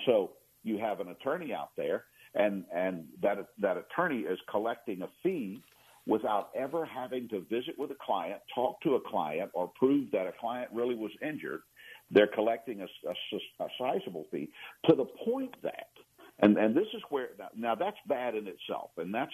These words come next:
driving, that's driving the cost of, of, uh, homeowners insurance way up. But l-, let me paint you a,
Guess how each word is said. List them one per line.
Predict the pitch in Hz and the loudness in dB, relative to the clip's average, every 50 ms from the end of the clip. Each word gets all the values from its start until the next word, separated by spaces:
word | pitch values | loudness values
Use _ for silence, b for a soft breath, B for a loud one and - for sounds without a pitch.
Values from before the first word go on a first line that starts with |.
| - 90 | -6 -2
driving, | 90 110 101 110 110 107 110 107 107 104 - _ _ _ _ _ _ _ - - | 0 2 2 2 0 0 -2 -4 -6 -10 -14 _ _ _ _ _ _ _ 0 2
that's | 131 135 - - - 95 85 | 2 2 2 0 -8 -10 -6
driving | 98 104 101 113 110 110 113 104 | -2 -2 0 0 0 -2 -4 -4
the | 98 87 | -6 -8
cost | - - - 101 90 82 - - - - - | -10 -4 -2 -2 0 0 -2 -6 -10 -8 -2
of, | - 78 78 78 73 69 65 - - - | 0 2 2 2 0 -2 -4 -8 -12 -2
of, | - 78 76 73 71 71 65 65 - | 2 4 6 6 6 4 2 0 -2
uh, | 78 73 - - - - _ _ b b b b b b - - - - - | -2 -2 -2 -4 -8 -12 _ _ b b b b b b -16 -8 -2 6 8
homeowners | 151 139 123 110 98 87 82 - | 8 8 8 8 4 4 2 0
insurance | 95 87 - - 92 80 76 - - 110 | -2 -4 -4 -4 -4 -4 -4 -4 -6 0
way | 107 104 107 82 65 60 | 2 4 4 4 2 -2
up. | 50 50 - _ _ _ _ _ _ B B B B B B _ _ _ | -6 -8 -12 _ _ _ _ _ _ B B B B B B _ _ _
But | - 143 135 - - - - - | 8 8 8 8 4 -10 -16 -10
l-, | - 127 123 117 107 101 | -4 0 0 0 0 0
let | - 139 170 | 0 0 0
me | 185 156 131 - - | 0 -2 -8 -8 -4
paint | - 170 151 139 - | -2 -2 -2 -2 -2
you | 135 110 98 | -2 -2 -2
a, | 90 87 | -2 -4